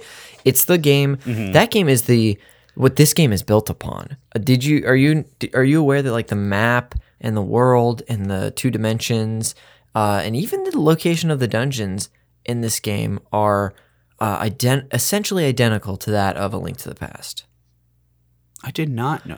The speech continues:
Speaker 2: that.
Speaker 1: Yes, this game, its Japanese title is, uh, the, translated is Triforce of the Gods two, and A Link to the Past's tr-,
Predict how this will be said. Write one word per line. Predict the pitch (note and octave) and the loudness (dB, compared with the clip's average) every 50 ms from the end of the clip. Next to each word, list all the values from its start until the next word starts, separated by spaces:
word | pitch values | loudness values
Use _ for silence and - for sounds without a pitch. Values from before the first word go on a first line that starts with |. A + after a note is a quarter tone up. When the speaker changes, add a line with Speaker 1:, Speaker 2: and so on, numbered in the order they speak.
| - | -14
Speaker 2:
that. | - - - - - _ | -18 -20 -20 -20 -20 _
Speaker 1:
Yes, | - - A2+ C#3+ G#3+ C4 G3 A#2 - - | -8 -2 0 0 0 0 -2 -4 -4 -4
this | C#3+ C3 D3+ E3+ - - | 0 0 0 0 0 0
game, | - C#3+ C#3+ D3 D3 D3 C#3+ - - - _ _ _ - | 0 0 0 0 -2 -2 -4 -6 -12 -20 _ _ _ -8
its | - G#2+ - - | -8 -6 -6 0
Japanese | - B2+ B2+ C3 - C3+ C3 B2+ A#2 | 2 2 2 2 2 0 0 0 -2
title | - - A#2 G#2+ G#2+ G#2+ G#2+ G#2+ G#2+ G#2 - _ _ _ _ - | 0 0 2 2 4 4 2 2 0 -2 -6 _ _ _ _ -6
is, | A#2+ A2 G#2 G2 F#2+ F#2 F#2 - - - | -4 -2 -2 -2 -2 -4 -4 -6 -6 -4
uh, | G2+ G#2 G2 F#2+ F#2+ F#2+ F2+ - - _ - | -4 -2 -2 0 -2 -2 -4 -6 -8 _ -16
the, | - - G#2+ G#2 G2 F#2 F#2 - | -8 -6 -4 -2 -2 -4 -6 -8
translated | - - - C3 B2 A2+ - G2+ F#2+ F#2 F2+ F2 E2+ E2+ | -6 -2 0 0 0 0 -2 -4 -4 -4 -4 -4 -4 -4
is | F#2 - - | -6 -6 -6
Triforce | - - A#2 A2+ A2 - - A2+ G#2+ - - | -2 0 2 2 2 0 -2 -2 -2 -2 -2
of | G#2 - | -4 -6
the | - A2 | -6 -4
Gods | - G2 F#2+ F#2+ F#2+ F#3+ - - | -2 0 0 0 -2 -2 -4 -4
two, | - - F3+ E3+ E3 E3+ F3 E3+ _ _ _ _ _ _ _ _ - | 0 2 4 4 4 4 2 -2 _ _ _ _ _ _ _ _ -8
and | - A2 G#2 G#2 G2+ G2+ | -6 -4 -4 -2 -4 -4
A | G2+ | -4
Link | G2+ G2+ G2+ | -6 -6 -6
to | - G#2 | -4 -6
the | G#2 | -6
Past's | - - G2 F#2+ G2 G2 - - - - - - _ _ | -4 -4 -4 -4 -4 -4 -4 -6 -6 -8 -8 -10 _ _
tr-, | - - - | -12 -8 -8